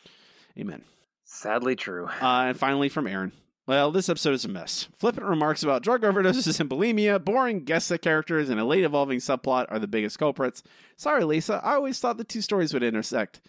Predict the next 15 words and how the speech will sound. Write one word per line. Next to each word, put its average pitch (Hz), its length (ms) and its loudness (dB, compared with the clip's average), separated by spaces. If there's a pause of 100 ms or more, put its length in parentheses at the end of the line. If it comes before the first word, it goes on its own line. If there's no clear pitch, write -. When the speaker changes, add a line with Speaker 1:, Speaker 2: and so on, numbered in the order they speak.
(600)
Speaker 1:
The 120 80 0
only 151 140 2
time 135 200 0
I 131 40 2
laughed 185 280 2
was 147 140 0
for 135 100 -2
the 117 100 0
shot 131 300 2
of 113 60 -6
Wiggum 131 320 0
leading 113 220 0
Snake 127 280 -2
on 120 100 -2
birds. 92 520 -6